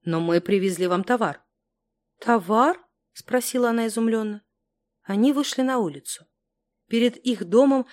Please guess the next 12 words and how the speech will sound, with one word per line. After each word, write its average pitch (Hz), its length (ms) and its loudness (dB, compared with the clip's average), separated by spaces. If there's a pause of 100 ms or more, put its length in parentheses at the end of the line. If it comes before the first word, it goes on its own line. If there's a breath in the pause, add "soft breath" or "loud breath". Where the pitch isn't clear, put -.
стояли 262 480 2
десять 226 520 -2
грузовых 208 560 -4
автомобилей. 175 720 -10 (1040)
«Здесь 156 340 -4
написан 190 420 -2
адрес». 143 440 -4 (320)
Он 185 160 -4
снова 311 400 2
показал 202 480 -4
ей 202 120 -10
карточку. - 720 -16